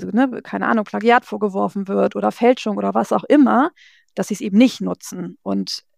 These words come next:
sich da gar nicht so richtig rantrauen. Also das, das haben wir hier auch an der Hochschule. Und ich glaub wirklich, das ist ein großes Problem, ähm, was wir gerade aktuell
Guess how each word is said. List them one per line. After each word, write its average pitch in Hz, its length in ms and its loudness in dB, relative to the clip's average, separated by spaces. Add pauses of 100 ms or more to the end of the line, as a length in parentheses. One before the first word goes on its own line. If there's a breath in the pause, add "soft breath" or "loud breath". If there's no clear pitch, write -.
sich 196 180 0
da 202 120 2
gar 202 160 2
nicht 208 120 -4
so 208 80 -4
richtig - 360 -6
rantrauen. 190 580 2
Also 190 140 -4
das, - 320 -12 (120)
das - 180 -8
haben 208 160 0
wir 226 80 0
hier 214 200 4
auch 208 60 -4
an 208 100 -2
der 202 120 0
Hochschule. 202 380 -6
Und 185 60 -4
ich 175 100 -14
glaub - 220 -8
wirklich, 220 200 -10
das 208 160 -6
ist - 160 -8
ein 196 180 -2 (840 soft breath)
großes 226 360 2
Problem, 190 720 2
ähm, 185 500 0 (400)
was 180 300 -2
wir - 80 -4
gerade - 360 0
aktuell - 560 -4